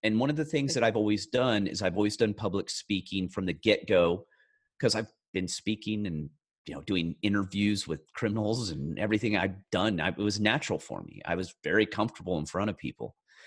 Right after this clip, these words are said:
So I did interviews and did podcasts and stuff to promote my business and the books. So they sold. I made some money off 'em. They didn't do terrible. Um, and I just kinda left 'em out there, was floating along, and I did this podcast interview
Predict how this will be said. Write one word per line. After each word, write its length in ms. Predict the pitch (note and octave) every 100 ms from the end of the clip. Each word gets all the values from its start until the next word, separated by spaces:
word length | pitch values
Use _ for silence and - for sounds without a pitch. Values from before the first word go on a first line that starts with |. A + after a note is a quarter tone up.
| - _ _ _
So 100 | -
I 80 | A2+
did 160 | A#2+
interviews 640 | A2+ A2+ G#2 G#2+ G#2 G#2 -
and 200 | F#2+ F2+
did 160 | F2+ D#2
podcasts 640 | - F2 E2+ F#2 D#2+ -
and 80 | -
stuff 300 | - D#2+ D2+
to 80 | -
promote 320 | - E2 E2
my 120 | D#2 D#2+
business 560 | D2 D2+ - D#2+ -
and 120 | E2
the 60 | F2+
books. 480 | F2+ - - - - -
So 160 | -
they 100 | E3+
sold. 380 | F#3 A3+ C#3 - - _ _ _
I 80 | G#3+
made 200 | A3+ A#3
some 100 | F#3
money 240 | C3 F#2
off 220 | E2+ F#2+ -
'em. 120 | B2+
They 80 | F#2+
didn't 160 | G#2
do 80 | C#3+
terrible. 520 | - D2 C2+ E2 - - _ - - - - - -
Um, 460 | C#3 C3+ B2+ B2+ - _ _ _ _ _ - -
and 160 | - C#3
I 60 | C3+
just 240 | D3 -
kinda 180 | E3 C#3+
left 240 | C3+ C3+
'em 80 | B2
out 220 | G#2+ C#3
there, 120 | F3
was 200 | F3 F2+
floating 480 | - - A#2+ B2+ C#3
along, 640 | B2+ G#2 G2 C3 G3+ G#3+ - A#2
and 100 | A2
I 60 |
did 220 | G2+ B2+
this 180 | C#3 C#3+
podcast 680 | - - G3 - - G2 -
interview 540 | G#2 G2+ G#2 G#2 A2